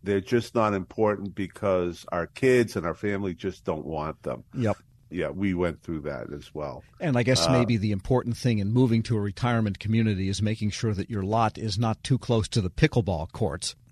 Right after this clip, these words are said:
Speaker 2: The
Speaker 1: It,
Speaker 2: noise
Speaker 1: it,
Speaker 2: could
Speaker 1: it
Speaker 2: drive you crazy in about twenty minutes.
Speaker 1: It's funny, where I live, I think we have fifteen pickleball courts. Everyone has their own individual home, and many of the people ride their golf cart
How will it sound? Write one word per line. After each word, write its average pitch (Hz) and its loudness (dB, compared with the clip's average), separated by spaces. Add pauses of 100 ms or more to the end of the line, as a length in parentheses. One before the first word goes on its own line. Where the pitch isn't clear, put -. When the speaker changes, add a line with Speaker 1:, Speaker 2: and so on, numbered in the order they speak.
Speaker 2:
The 123 4
Speaker 1:
It, 135 10
Speaker 2:
noise 147 10
Speaker 1:
it, 127 4
Speaker 2:
could 123 4
Speaker 1:
it - 6
Speaker 2:
drive 120 4
you 117 0
crazy 110 2
in 113 2
about 98 -2
twenty 117 0
minutes. 113 -4 (100)
Speaker 1:
It's 123 0
funny, 135 4
where 107 -2
I 127 6
live, 120 4
I 95 -2
think 113 -6
we 117 -4
have 101 0
fifteen 127 -2
pickleball 90 0
courts. 92 -2 (280)
Everyone 151 6
has 117 4
their 104 2
own 104 0
individual 90 -4
home, 85 -2 (280)
and 113 -2
many 143 6
of 147 4
the 123 4
people 113 2
ride 107 2
their 107 2
golf 120 6
cart 73 -6